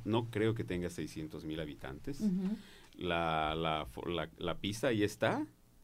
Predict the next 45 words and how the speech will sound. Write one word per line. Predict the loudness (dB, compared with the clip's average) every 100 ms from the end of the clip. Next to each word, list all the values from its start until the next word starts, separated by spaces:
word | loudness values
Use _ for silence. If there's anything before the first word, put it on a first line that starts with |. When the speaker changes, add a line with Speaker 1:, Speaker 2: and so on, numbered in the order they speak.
| -14
Speaker 1:
y | -4 0
lo | 0
que | 2 4 4
actualmente | 2 2 2 2 2 0 -2
se | -4
está | -2
haciendo | -2 0 0 2 0
es | 0
que | -2
hay | -2
carreras | -2 -2 -2
de | -2
motos. | -4 -4 -8 -16 -18 -18 -18 -18 -20 -20 -12
Hay | -6
carreras | -4 -2 -2
de | -2
motos, | -2 -4 -4 -4
entonces | -4 -4 -4
la | -4 -4
gente | -4 -4
puede | -2 0 0
ir | 0 -2
a |
disfrutar | -4 -8 -10 -6 -6
un | -4
momento | -4 -4 -8 -6 -4
ahí | -2 -4 -6 -8 -14 -20 -20 -20 -8
y | 0 4
Speaker 2:
Mira. | 4
Speaker 1:
caminar | 6 10 10 10 6
por | 4
la | 4
ciudad, | 6 6 8
desde | 6 6
luego, | 6 8 8 6 6
y | 6
meterse | 4 4 2
a |
algún | 4 2
restaurante | 0 0 2 4 2 0
típico | -2 -4 -2 2
de | 4
la | 4
zona | 2 2 2 2 2
Speaker 2:
Ajá. | 0